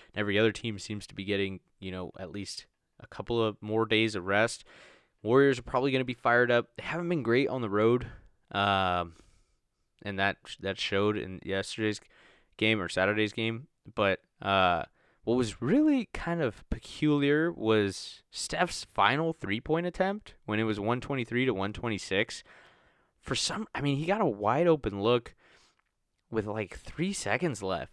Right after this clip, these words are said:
or, like, two seconds left and decides to take this, like, running one-legged shot. It just, it looked like he wasn't a hundred percent trying to make it. Like, maybe, maybe I'm wrong, right? Like,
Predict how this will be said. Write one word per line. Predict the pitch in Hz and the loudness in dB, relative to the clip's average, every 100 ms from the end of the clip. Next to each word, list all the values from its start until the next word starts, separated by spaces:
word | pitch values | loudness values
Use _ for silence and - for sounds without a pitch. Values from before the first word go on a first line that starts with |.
| - | -4
or, | 107 | 0
like, | 98 - | 0 -2
two | - 175 | -4 -4
seconds | - 139 156 139 - | 2 0 0 -8 -2
left | 95 92 - _ _ _ _ _ _ | 0 -2 -4 _ _ _ _ _ _
and | 120 117 107 | -2 0 0
decides | 113 117 135 143 | -4 -2 -2 -4
to | 139 | -6
take | - 139 | -6 -4
this, | 139 101 | -4 -4
like, | 92 | -4
running | 90 90 113 139 123 - | -4 -2 -2 -4 -8 -4
one-legged | 95 113 123 139 135 123 104 _ _ | -2 0 0 0 0 -4 -6 _ _
shot. | - - - 98 120 175 - | -6 -4 0 0 0 -4 -8
It | 131 | -4
just, | 156 170 - _ - | -2 -4 -6 _ -2
it | 160 | 0
looked | 185 135 190 - | 4 4 4 2
like | 202 - | -6 -6
he | - - - 143 113 _ _ - | -16 -12 -8 -8 -10 _ _ -8
wasn't | 110 127 143 156 - _ _ _ _ _ _ - | 2 2 2 -2 -6 _ _ _ _ _ _ -14
a | |
hundred | 101 - 131 | -8 -2 -2
percent | 147 156 143 143 | -2 -2 -4 -4
trying | - 98 98 143 180 | -4 0 2 2 -2
to | 98 | -4
make | 95 131 | -4 -2
it. | 233 - _ - _ | -2 -6 _ -20 _
Like, | 107 101 | -8 -2
maybe, | 135 165 165 120 _ _ _ _ _ _ | 0 0 -2 -4 _ _ _ _ _ _
maybe | 151 240 254 | 0 2 4
I'm | 147 101 | 2 2
wrong, | 98 90 87 - - | 2 2 0 -10 -2
right? | 98 98 - - | 2 2 0 -4
Like, | 98 95 - | -2 -2 -6